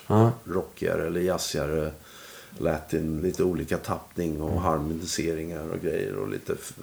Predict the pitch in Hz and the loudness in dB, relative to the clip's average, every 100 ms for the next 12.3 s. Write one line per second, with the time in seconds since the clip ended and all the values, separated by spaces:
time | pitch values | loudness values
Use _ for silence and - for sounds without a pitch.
0 | - 92 90 - 95 92 80 76 82 85 | -8 -6 -8 -4 0 0 -2 -6 -6 -4
1 | 87 87 - - - - - 80 78 - | -4 -4 -6 -8 -10 -12 -12 -12 -14 -18
2 | - 82 80 - - - - - - - | -10 -6 -6 -6 -6 -6 -4 -4 -4 -6
3 | - 110 110 - - - - - - 131 | -6 -6 -8 -14 -16 -14 -16 -8 4 8
4 | 135 98 82 87 117 113 - 80 - 87 | 10 8 4 4 6 6 4 -6 -8 -4
5 | 85 82 78 82 87 - - 92 95 101 | -2 0 0 0 -2 -2 -2 0 2 6
6 | 104 101 - 110 120 120 139 160 - - | 4 4 4 4 6 6 6 4 0 -18
7 | - - - - - - - - - - | -18 -20 -20 -20 -20 -20 -20 -20 -20 -20
8 | - - - - - - - - 87 98 | -20 -20 -20 -20 -20 -20 -20 -10 4 6
9 | 76 76 - - - - - - - - | 6 2 -2 -6 -8 -10 -14 -14 -12 -12
10 | - - 107 113 113 110 - 98 92 85 | -2 8 10 12 10 2 -2 4 4 6
11 | 90 87 78 - 67 71 85 - 85 69 | 4 4 2 -2 -4 -4 -6 -6 -10 -10
12 | - 87 73 | -4 -2 -2